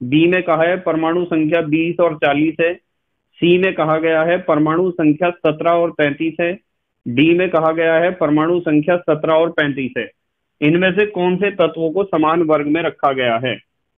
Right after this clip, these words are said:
दो ऑप्शन में सत्रह आ रहा है। देखो, मैं आपको बताता हूं कि पहला क्वेश्चन है, यदि आप ग्रुप नंबर सेवनटीन की बात करते हो, यानी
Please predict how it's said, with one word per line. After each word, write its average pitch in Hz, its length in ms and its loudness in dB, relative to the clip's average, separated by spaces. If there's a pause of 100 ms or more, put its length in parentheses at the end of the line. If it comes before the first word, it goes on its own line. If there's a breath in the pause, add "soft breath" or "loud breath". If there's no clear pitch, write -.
(100)
दो 190 600 2 (220)
ऑप्शन 151 400 0
में 214 120 -2
सत्रह 196 420 0
आ 151 280 2
रहा 131 280 0
है। 117 200 -4 (540)
देखो, 175 260 0
मैं 208 160 -2
आपको 185 340 0
बताता 143 380 -2
हूं 135 240 -2 (440)
कि 175 80 2 (240)
पहला 165 260 0
क्वेश्चन 165 420 -4
है, 131 320 -4 (460)
यदि 170 440 0 (120)
आप 165 340 -2
ग्रुप 190 560 -2
नंबर 151 720 0
सेवनटीन 180 760 -4
की 196 100 -4
बात 143 340 -2
करते 135 260 -4
हो, 160 160 0
यानी 170 300 0